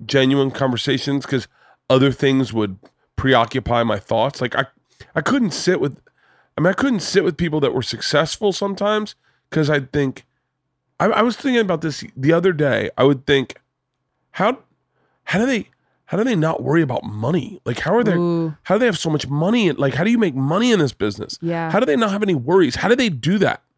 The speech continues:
Speaker 2: Yeah.
Speaker 1: Like, and I, I was doing fine, su-, successful, but I was not comfortable. Like, I, I, I felt
Speaker 2: Mm-hmm.
Speaker 1: like I always had something to prove that no one, and, and, um,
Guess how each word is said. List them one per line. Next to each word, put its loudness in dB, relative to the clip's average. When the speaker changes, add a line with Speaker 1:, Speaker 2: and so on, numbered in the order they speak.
Speaker 2:
Yeah. 2
Speaker 1:
Like, 0
and 4
I, 6
I 6
was 4
doing 2
fine, 2
su-, -6
successful, 2
but 4
I 4
was 4
not 2
comfortable. 2
Like, 2
I, 4
I, 6
I 4
felt 0
Speaker 2:
Mm-hmm. 2
Speaker 1:
like 2
I 2
always 6
had -2
something 0
to -12
prove 0
that 2
no 6
one, 2
and, 4
and, 4
um, 0